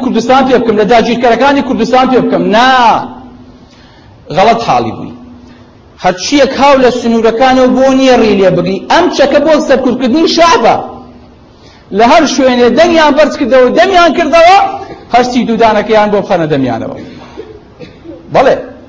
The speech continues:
تاغوتێکی وەکو حکومەتێکی سووری، چل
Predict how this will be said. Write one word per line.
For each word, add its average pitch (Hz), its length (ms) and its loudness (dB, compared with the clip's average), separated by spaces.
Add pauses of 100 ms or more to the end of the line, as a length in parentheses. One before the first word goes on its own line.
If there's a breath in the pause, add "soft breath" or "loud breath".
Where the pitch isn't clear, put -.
(1800)
تاغوتێکی 302 800 2
وەکو 247 280 0
حکومەتێکی 196 680 -6
سووری، 170 340 -2 (1600)
چل 403 180 2